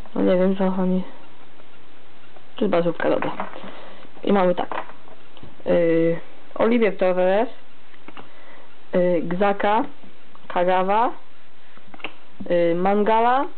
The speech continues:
Toni Kroos na Keplerze i Run szesnaście Chelsea.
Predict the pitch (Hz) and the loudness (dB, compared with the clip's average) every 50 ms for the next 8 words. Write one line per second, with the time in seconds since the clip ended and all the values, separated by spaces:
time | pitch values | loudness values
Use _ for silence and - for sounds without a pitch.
0 | - - - - - 208 208 196 175 - - 208 208 226 254 415 415 - - - | -4 -4 -4 -2 0 0 0 0 -2 -2 0 2 4 4 4 2 0 -2 -4 -4
1 | - - - - - - - - - - - - - - - 190 190 185 180 185 | -4 -4 -4 -4 -4 -4 -4 -4 -4 -4 -4 -4 -4 -4 -2 -2 0 0 0 2
2 | - 196 196 196 185 185 190 202 214 240 269 294 427 - - - - - - - | 0 0 2 2 2 4 4 4 4 4 4 4 2 0 -2 -4 -4 -4 -4 -4
3 | - - - - - - - - - - - - - - 247 262 269 262 277 285 | -4 -4 -4 -4 -4 -4 -4 -4 -4 -4 -4 -2 0 2 2 4 4 4 4 4
4 | 240 196 196 226 233 233 226 - - 185 190 190 220 214 214 202 208 - 190 180 | 4 4 2 2 2 0 0 0 2 2 2 2 2 2 2 0 0 0 0 0
5 | 180 - - 190 180 175 - - - 220 254 | 0 2 2 4 4 2 2 0 0 0 0